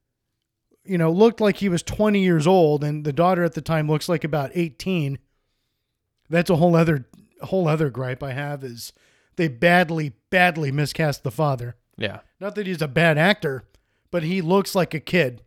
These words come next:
Speaker 2: They, they,
Speaker 1: out of high school.
Speaker 2: they needed to cast someone who looked like a, like, forty-year-old alcoholic.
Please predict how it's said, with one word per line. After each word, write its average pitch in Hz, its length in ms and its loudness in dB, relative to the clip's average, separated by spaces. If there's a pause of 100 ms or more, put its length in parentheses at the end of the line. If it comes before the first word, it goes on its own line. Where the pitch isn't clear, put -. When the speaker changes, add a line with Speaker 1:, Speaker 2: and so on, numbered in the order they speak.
(140)
Speaker 2:
They, - 140 -6
they, - 260 -6
Speaker 1:
out 180 120 2
of 147 100 0
high 165 140 2
school. 127 460 -6
Speaker 2:
they 135 80 -6
needed 170 240 0
to 135 60 -8
cast 143 380 -8
someone 123 200 -12
who 123 80 -10
looked 117 340 0
like 104 280 -8
a, 104 100 -10
like, 101 240 -8
forty-year-old 110 520 -2
alcoholic. 104 680 -4